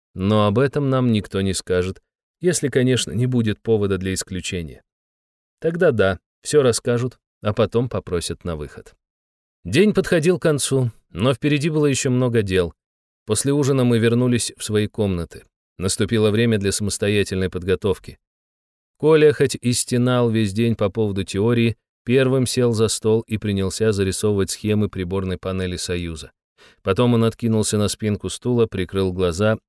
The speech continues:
и начал бубнить себе под нос — последовательность включения систем.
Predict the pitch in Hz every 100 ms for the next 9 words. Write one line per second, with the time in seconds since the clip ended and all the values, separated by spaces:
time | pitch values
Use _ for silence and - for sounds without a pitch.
0 | - 101 104 101 98 92 95 101 95 92
1 | 92 - 107 104 104 - _ _ - 117
2 | - 104 101 101 101 95 - - 92 90
3 | 95 90 85 - - - 85 71